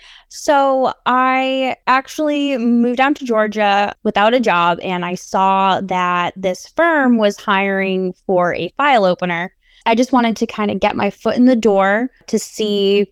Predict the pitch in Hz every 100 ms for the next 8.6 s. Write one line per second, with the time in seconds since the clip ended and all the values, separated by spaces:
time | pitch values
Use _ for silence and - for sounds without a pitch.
0 | - 185 180 180 185 180 165 190 190 190
1 | 208 196 196 190 165 165 175 170 151 -
2 | - 208 262 262 254 247 - 214 208 -
3 | 208 196 196 190 - _ 262 254 254 285
4 | 262 247 247 226 262 277 302 320 233 214
5 | 202 202 208 - _ 202 196 190 185 180
6 | 185 190 180 _ _ 254 233 262 262 226
7 | 214 214 - 208 190 180 190 175 175 170
8 | - 196 180 175 175